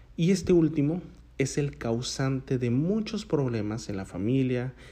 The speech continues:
en la pareja, en el ministerio o el trabajo. El ego es el cáncer mental del ser humano que alcanza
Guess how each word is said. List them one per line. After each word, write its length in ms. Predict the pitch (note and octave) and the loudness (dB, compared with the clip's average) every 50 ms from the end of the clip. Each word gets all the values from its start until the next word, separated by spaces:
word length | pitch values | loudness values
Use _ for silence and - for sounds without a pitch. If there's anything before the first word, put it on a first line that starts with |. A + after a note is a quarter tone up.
| - - - - - - | -20 -20 -20 -18 -10 -6
en 120 | A2 G2+ | -4 -4
la 120 | F#2 - | -4 -4
pareja, 540 | - - G#2+ C3+ C#3 C3+ - - C3 B2+ C3 - - - - - - - - - - | -2 -2 0 0 0 -2 -4 -6 -6 -6 -8 -10 -16 -20 -20 -20 -20 -20 -20 -12 -6
en 140 | G#2 G#2 G#2 | -2 0 0
el 120 | G2+ G2 | 0 2
ministerio 600 | G2+ G2+ G2+ G2 - - C3 C#3+ D#3+ D#3+ E3 D#3 | 0 0 -2 -2 -2 0 2 4 4 4 2 2
o 60 | C#3+ B2 | 0 0
el 100 | A2+ - | -2 -4
trabajo. 440 | - G#2 G2+ G2+ G2+ - - - - - - - - - - - - - - | -6 -6 -6 -6 -8 -10 -14 -18 -20 -20 -20 -20 -20 -20 -20 -20 -20 -12 -8
El 160 | - A2 G#2+ | -4 -2 0
ego 460 | A#2+ B2+ C3+ C#3+ D#3 D#3 D3+ - - - | 0 0 2 2 2 2 2 0 0 -2
es 240 | C3 B2 - - | -4 -4 -2 0
el 180 | C3+ B2+ B2 - - - | 0 0 0 -2 -8 -6
cáncer 500 | - D3 C3+ C3+ C#3+ D3 - - D#3 C#3+ | -2 0 0 0 0 0 0 0 2 2
mental 600 | C3+ B2 A2 G#2 G#2 - - - B2 B2+ C3 C3 | 2 2 2 0 -2 -4 -4 -2 0 0 2 2
del 160 | C3+ C3+ A#2+ A#2 | 2 2 2 0
ser 260 | - - B2 A#2 A#2+ | -2 -2 -2 -2 0
humano 540 | B2 B2+ B2+ B2+ A#2+ A2 G#2 G2+ G#2+ C3 - - - - - - - | 0 0 0 0 0 0 0 0 -2 -4 -6 -10 -18 -20 -20 -20 -6
que 100 | - - | -2 0
alcanza 680 | G#2+ A2 A2 - - - E3 E3 E3+ E3 - - F#3+ | 0 0 0 -2 -2 0 0 2 2 0 -2 -4 -4